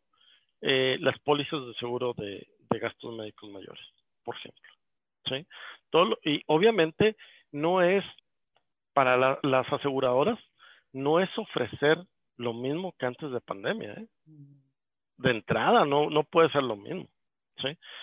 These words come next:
Eh, tiene que haber otros mecanismos. Es más, mira, algo tan sencillo. Yo tengo seguro de gastos médicos, yo he presentado, eh, facturas de reembolso, ¿sí? Y cuando las presentaba, iba con el broker físicamente, las entregaba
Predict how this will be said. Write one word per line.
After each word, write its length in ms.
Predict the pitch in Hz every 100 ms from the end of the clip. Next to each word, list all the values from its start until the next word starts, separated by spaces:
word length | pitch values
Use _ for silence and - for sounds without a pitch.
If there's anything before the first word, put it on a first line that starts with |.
| - - _
Eh, 320 | - 143 135 -
tiene 220 | 151 165
que 120 | 202 147
haber 180 | 151 -
otros 340 | 143 - 170
mecanismos. 680 | 147 131 120 123 180 175 123 143
Es 80 |
más, 200 | 151 151
mira, 280 | 175 147 117
algo 220 | 131 156
tan 200 | - 151
sencillo. 400 | 131 143 - 226
Yo 160 | 120 107
tengo 240 | - 135
seguro 320 | 139 143 139 147
de 80 | 147
gastos 240 | - 202
médicos, 360 | 175 156 - 135
yo 100 | 123 - 214
he 140 | 156
presentado, 800 | 123 139 - 143 - 160 139 143 - - - - _ -
eh, 720 | 127 117 113 113 110 113 - _ _ _ -
facturas 500 | 139 - 151 156 160
de 100 | 156
reembolso, 680 | 156 147 147 160 139 - 277 _ _ _ -
¿sí? 200 | 143 214 _ - - -
Y 100 | 143
cuando 320 | 147 135 139
las 140 | 135
presentaba, 800 | - 135 120 131 151 180 214 254
iba 240 | - 139 151
con 240 | - 135
el 140 | 120 120
broker 480 | 123 160 220 262 202
físicamente, 880 | 185 151 180 143 127 123 - 143 180
las 260 | 135 107
entregaba 800 | 117 117 117 113 120 170 247 262